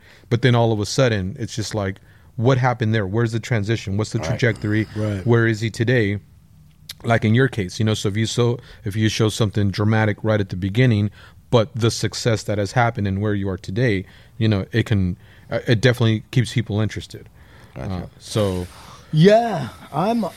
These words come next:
Speaker 3: I, I've switched completely over to voice text writing on my autobiography. Completely over, because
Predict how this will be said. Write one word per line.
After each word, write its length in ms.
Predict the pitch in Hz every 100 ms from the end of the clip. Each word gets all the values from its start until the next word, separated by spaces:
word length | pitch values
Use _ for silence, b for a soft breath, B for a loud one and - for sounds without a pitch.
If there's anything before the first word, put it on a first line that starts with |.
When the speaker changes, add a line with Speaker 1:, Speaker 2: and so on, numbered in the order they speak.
| -
Speaker 3:
I, 380 | 170 226 262 208
I've 320 | - 185 269 202
switched 480 | - 196 190 -
completely 840 | - 175 143 - 190 214 170 170 156
over 280 | 175 196
to 100 | 135
voice 520 | 117 107 143 185 180 -
text 420 | 139 120 - -
writing 400 | 113 104 101 101
on 120 | 101
my 140 | 101
autobiography. 920 | 101 104 104 98 95 92 90 - 95 - -
Completely 640 | 143 135 180 180 170 180
over, 260 | 190 180 131
because 640 | 123 - 143 135 123 -